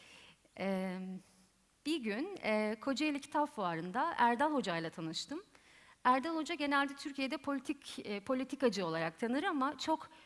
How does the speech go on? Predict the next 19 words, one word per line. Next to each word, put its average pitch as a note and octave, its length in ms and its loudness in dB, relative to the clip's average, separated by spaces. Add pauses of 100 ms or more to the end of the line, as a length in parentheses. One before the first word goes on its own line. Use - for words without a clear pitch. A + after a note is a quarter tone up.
(120)
köklü D4 360 -2
bir D4+ 120 0
teorik C4+ 320 2
fizikçidir F3 500 -8
kendisi. D#3+ 580 -6 (640)
Ve D4 140 0
bana, D#4+ 380 2 (140)
e, A3+ 380 -2 (240)
"Canan, D4 400 2
ne C#4+ 80 2
okumak B3 320 -2
istiyorsun, - 440 -8
ne A3+ 40 0
yapmak A3+ 300 -2
istiyorsun?" F3+ 500 -8
diye A3+ 160 -2
bir A3 60 -4
soru A3 240 -2
sormuştu. E3 600 -8